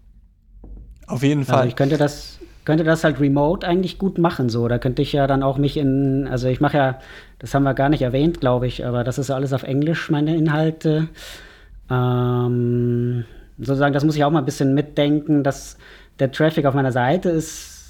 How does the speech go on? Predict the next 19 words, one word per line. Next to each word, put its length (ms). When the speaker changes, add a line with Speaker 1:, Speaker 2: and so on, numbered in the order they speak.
Speaker 2:
nur 640
zu 100
einem 160
kleineren 720
Teil 600
von, 320
äh, 60
aus 300
Deutschland. 580
Der 80
größere 380
Teil 240
kommt 260
schon 240
aus 100
englischsprachigen 680
Ländern, 440
so. 180
Und 380